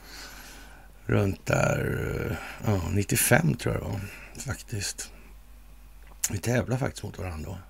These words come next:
I Björneborg på V M där. Mm. Jag fick ett silver i bänk förresten också. Ja. Det var delgrensmedaljer på den tiden också. Ja, just det. Mm.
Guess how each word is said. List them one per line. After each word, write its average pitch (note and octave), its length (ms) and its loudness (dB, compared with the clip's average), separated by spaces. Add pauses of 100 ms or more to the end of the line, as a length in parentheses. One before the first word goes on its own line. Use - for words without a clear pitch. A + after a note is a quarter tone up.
(580)
I A2 60 -2
Björneborg G#2 720 4
på - 120 -4
V F#2+ 380 4
M D#2 180 0
där. E2+ 240 -4 (1080)
Mm. F2 460 0 (1400)
Jag - 80 -14
fick - 180 2
ett A#2+ 100 6
silver A#2+ 380 6
i A#2 40 10
bänk B2 380 0
förresten F#2+ 360 0
också. F2 300 -6
Ja. A2 60 -2 (720)
Det - 120 -2
var G2 40 4
delgrensmedaljer F#2+ 1200 4
på C3 80 -2
den G#2 180 -2
tiden F2+ 200 -2
också. - 200 -8 (1080)
Ja, A#2 80 0
just - 320 2
det. - 680 -4
Mm. D#2 440 -2